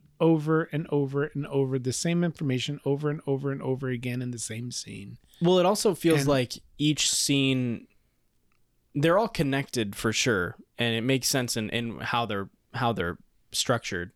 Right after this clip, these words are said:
Speaker 2: But each scene in itself is kind of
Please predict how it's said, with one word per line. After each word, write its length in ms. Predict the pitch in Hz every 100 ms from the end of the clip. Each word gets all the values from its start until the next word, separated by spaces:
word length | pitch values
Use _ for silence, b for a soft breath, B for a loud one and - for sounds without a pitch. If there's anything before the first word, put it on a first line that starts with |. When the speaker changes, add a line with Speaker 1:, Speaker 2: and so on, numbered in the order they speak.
| _ -
Speaker 2:
But 260 | 117 - -
each 300 | 147 - -
scene 320 | - 147 139
in 220 | - 127
itself 500 | 120 - 139 123 113
is 140 | 107 -
kind 300 | - 117 113
of 220 | 104 120